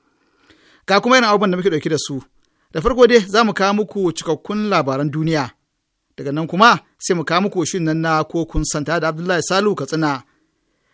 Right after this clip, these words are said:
Daga nan kuma sai mu kawo muku shirinmu na gaba, to shirin na Duniyar Mu a Yau. Daga shi kuwa sai mu kawo muku shirin nan na Tarbiyyar Iyali,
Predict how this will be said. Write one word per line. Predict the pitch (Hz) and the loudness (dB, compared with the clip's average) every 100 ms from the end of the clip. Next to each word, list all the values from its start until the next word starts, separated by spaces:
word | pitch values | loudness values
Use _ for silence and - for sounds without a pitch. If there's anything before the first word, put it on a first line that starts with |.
| _ | _
Daga | 180 202 | -2 2
nan | 233 254 | 2 0
kuma | 247 254 247 - | 2 2 2 0
sai | 254 | 0
mu | 226 | 0
kawo | 208 214 | 0 0
muku | 226 214 190 | -2 0 -2
shirinmu | 160 220 175 | 2 0 2
na | 190 | -2
gaba, | 190 170 196 180 | 0 2 2 2
to | 165 | -2
shirin | 214 180 | -2 -4
na | 175 | -4
Duniyar | 196 208 185 | 0 2 2
Mu | 147 | 0
a | 135 | -2
Yau. | 143 139 123 _ _ _ _ _ - | -2 -4 -6 _ _ _ _ _ -12
Daga | 139 | -10
shi | - 165 | -8 -8
kuwa | 151 170 190 - _ _ - | -2 0 0 -2 _ _ -10
sai | - | -4
mu | 156 | -4
kawo | 135 165 | -4 -6
muku | 180 175 156 | -6 -8 -10
shirin | 143 185 156 | -4 -2 -2
nan | 160 | -2
na | 160 165 160 | -2 -2 -2
Tarbiyyar | 190 190 202 208 202 196 196 196 | -2 -2 -2 0 2 2 0 -2
Iyali, | 156 139 160 156 135 | -4 -4 -2 -2 -6